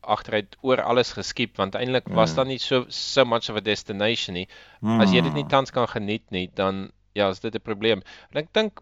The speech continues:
Speaker 1: baie keer daaraan met, as jy kinders grootmaak of so, jy wil graag mooi grootmaak of so, maar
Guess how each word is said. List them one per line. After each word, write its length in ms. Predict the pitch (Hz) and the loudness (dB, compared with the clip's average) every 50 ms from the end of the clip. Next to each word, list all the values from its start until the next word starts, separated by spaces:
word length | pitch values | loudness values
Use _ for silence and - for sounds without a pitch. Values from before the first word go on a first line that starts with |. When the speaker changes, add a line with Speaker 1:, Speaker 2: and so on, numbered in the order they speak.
| _ _ | _ _
Speaker 1:
baie 140 | 135 147 156 | 0 2 2
keer 140 | - - 143 | 2 0 0
daaraan 240 | 139 131 127 123 123 | 2 2 2 0 -2
met, 260 | 123 123 - _ _ _ _ _ _ _ _ - | -2 -4 -4 _ _ _ _ _ _ _ _ -10
as 140 | 110 - - | -8 -8 -8
jy 80 | 127 | -8
kinders 400 | - - 143 139 135 127 - - | -6 -4 -2 0 -2 -2 -4 -6
grootmaak 520 | - - 120 120 117 - 123 113 110 - - | -6 -2 0 0 0 0 0 -2 -2 -2 -4
of 160 | 98 - - | -8 -6 -6
so, 180 | - - 107 95 | -6 -2 0 0
jy 200 | 90 85 90 104 | 0 0 -2 -4
wil 160 | 117 117 113 | -4 -6 -6
graag 380 | - - - 135 127 117 - | -6 -6 -4 -4 -4 -4 -4
mooi 160 | 117 104 104 104 | -4 -4 -4 -4
grootmaak 480 | - - 113 110 - 110 104 95 - 101 | -6 -6 -8 -8 -6 -4 -6 -6 -6 -8
of 100 | - - | -6 -4
so, 160 | - - 98 | -4 -4 -4
maar 200 | 98 104 104 | -4 -6 -6